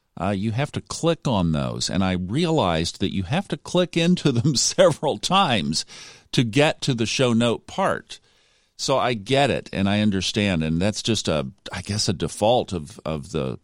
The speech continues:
uh, program there in the R S S feed that it doesn't show the show notes. Well, if you go over to something like iTunes or Stitcher or Spotify or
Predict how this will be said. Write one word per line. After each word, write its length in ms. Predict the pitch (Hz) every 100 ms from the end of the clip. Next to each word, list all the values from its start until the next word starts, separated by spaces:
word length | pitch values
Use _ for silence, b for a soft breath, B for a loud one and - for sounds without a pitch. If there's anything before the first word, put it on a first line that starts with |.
| -
uh, 260 | - 55 50 -
program 520 | - 143 117 69 67
there 160 | 78 82
in 80 | 87
the 140 | 87
R 200 | 87 90
S 240 | 85 78
S 220 | 107 143 -
feed 280 | 78 73
that 100 | 90
it 160 | 95 -
doesn't 320 | 73 67 95
show 320 | 117 - 62
the 120 | 64 110
show 280 | - 247
notes. 480 | 294 139 76 - - b b b b b b 139
Well, 240 | 156 180
if 160 | 131 139
you 80 |
go 240 | 123 151 175
over 240 | 160 143
to 320 | 117 143 131
something 400 | 117 143 135 139
like 480 | 123 113 107 98 - - - _ -
iTunes 760 | 104 120 - 127 123 123 113
or 340 | 90 87 78 71 b b b b
Stitcher 760 | - - - 151 - 139 131 127
or 260 | - 73 65
Spotify 1300 | - - - 127 131 120 - 117 110 107 104 104 -
or 200 | 73 64